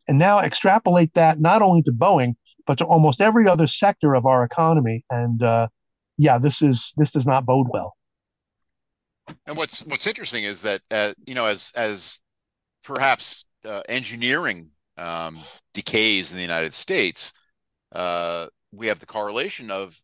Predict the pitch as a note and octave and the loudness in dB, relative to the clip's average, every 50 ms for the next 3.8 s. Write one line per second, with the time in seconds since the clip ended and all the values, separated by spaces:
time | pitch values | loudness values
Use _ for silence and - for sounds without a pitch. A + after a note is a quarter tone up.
0 | _ _ - F#2+ F#2+ F2+ - - B2+ B2 - G2+ - C3 C#3 - B2+ G#2 - _ | _ _ -10 -10 -10 -10 -8 -4 -4 -4 -4 -4 -4 -4 -4 -4 -6 -14 -14 _
1 | - G#2+ F#2 - G#2+ G2 D3 F#3+ D#3+ A#2 G2+ - - G#2+ F#2 G#2 G2+ A2+ C3+ E3+ | -16 -16 -16 -14 -10 -6 -2 -2 -2 -2 -4 -6 -10 -10 -10 -10 -6 -2 0 0
2 | E3 A2 F2+ F2+ F2+ F2+ - - G2 F#2+ F#2 F2 G#2+ G#2+ A2+ B2+ C#3+ C3+ G#2 F#2+ | 0 0 -2 -4 -10 -18 -14 -12 -12 -12 -10 -4 -2 -2 0 0 -2 -4 -8 -10
3 | F2 F2 F2+ F#2+ F#2 - - F3+ A#3 B3 - - - _ - - | -10 -10 -12 -12 -16 -10 -8 -6 -6 -6 -8 -14 -18 _ -20 -20